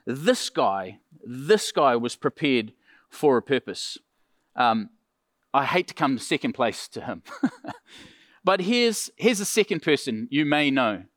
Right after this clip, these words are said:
Uh, his name is, um, Hafthor Bjornsson. He's Icelandic.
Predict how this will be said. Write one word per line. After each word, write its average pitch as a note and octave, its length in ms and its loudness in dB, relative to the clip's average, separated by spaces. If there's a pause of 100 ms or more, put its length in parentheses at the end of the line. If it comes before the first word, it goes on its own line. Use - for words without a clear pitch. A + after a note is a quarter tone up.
(640)
Uh, D3 440 4 (400)
his A3 200 4
name F#3+ 420 0 (100)
is, D3 340 2
um, B2+ 240 2
Hafthor F3+ 500 2
Bjornsson. C#3 500 2 (460)
He's E3+ 260 2 (100)
Icelandic. D3+ 920 2